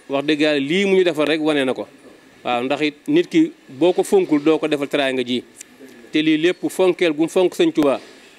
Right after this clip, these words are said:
ak bëgg gum ko bëgg rek moo tax mu defal ñu teraanga ju mag ji. Kon nag sëñ Afia ñoo ngi lay sant bu baax di la gërëm, di ñaan suñu borom yàggal la fi ba nga yeggal sa yéene seen ànd koog yow. Kon ñoo ngi sant ñëpp di gërëm ñëpp. Xam naa loolu rek la noonu nañ ko tënk.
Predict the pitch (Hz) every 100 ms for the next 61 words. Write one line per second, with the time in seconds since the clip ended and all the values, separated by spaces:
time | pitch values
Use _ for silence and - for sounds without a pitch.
0 | - 165 156 190 170 180 180 165 151 143
1 | 151 - 139 147 151 147 143 139 139 139
2 | 143 131 123 123 120 117 113 - - -
3 | - - - 131 131 143 139 139 139 131
4 | 131 131 135 131 131 120 147 143 135 131
5 | 127 135 - - - - - 127 135 123
6 | 147 135 135 127 151 147 143 135 131 -
7 | - - - - 131 131 143 143 147 147
8 | 139 127 131 131 123 127 117 110 101 -
9 | 131 - - 123 127 131 120 127 117 123
10 | 143 - 127 127 127 113 143 156 - -
11 | - - - 117 123 123 127 123 123 131
12 | 131 127 127 123 120 127 120